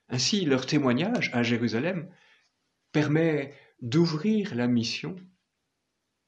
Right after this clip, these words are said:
aux non-juifs sans imposer tous les détails de la loi. La mission ainsi s'en trouve décuplée, et c'est toujours Paul et Barnabé qui poursuivent leur route,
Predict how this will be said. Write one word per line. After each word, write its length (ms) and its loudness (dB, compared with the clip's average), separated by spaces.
aux 240 4
non-juifs 840 -2
sans 340 -2
imposer 800 0
tous 200 2
les 340 -2
détails 440 -4
de 120 -4
la 180 -6
loi. 420 -12
La 100 2
mission 380 4
ainsi 360 -4
s'en 160 -2
trouve 440 -6
décuplée, 680 -2
et 80 2
c'est 180 2
toujours 380 -2
Paul 240 2
et 60 4
Barnabé 680 -4
qui 140 -10
poursuivent 680 -2
leur 200 -4
route, 640 -6